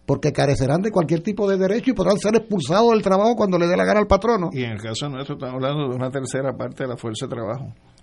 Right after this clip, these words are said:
Speaker 2: Su, su expectativa de mejorar el salario es si ca-, aumentan el salario mínimo.
Speaker 1: Por eso, el, el mi-, el mínimo al convertirse en máximo lo que hace es perpetuar el empobrecimiento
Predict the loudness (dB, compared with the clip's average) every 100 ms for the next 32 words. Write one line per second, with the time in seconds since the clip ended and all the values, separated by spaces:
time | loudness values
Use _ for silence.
0 | _ -14 -8 -6 -6 -8 -6 -6 -6 -8
1 | -8 -6 -6 -4 -2 0 0 0 -2 0
2 | 0 -2 -6 -14 _ -8 -2 0 2 2
3 | 0 -2 -4 -4 -6 -6 -8 -8 -6 -6
4 | -6 -8 -6 -6 -6 -6 -8 -10 -12 -16
5 | -8 2 4 6 6 6 4 4 4 4
6 | 6 6 6 8 6 8 8 6 6 4
7 | 4 2 2 2 -2 0 2 2 4 2
8 | 2 4 6 4 4 2 2 2 4 4
9 | 4 2 2 4 2 2 2 4 6 4
10 | 4 2 2 2 2 4 4 4 2 -2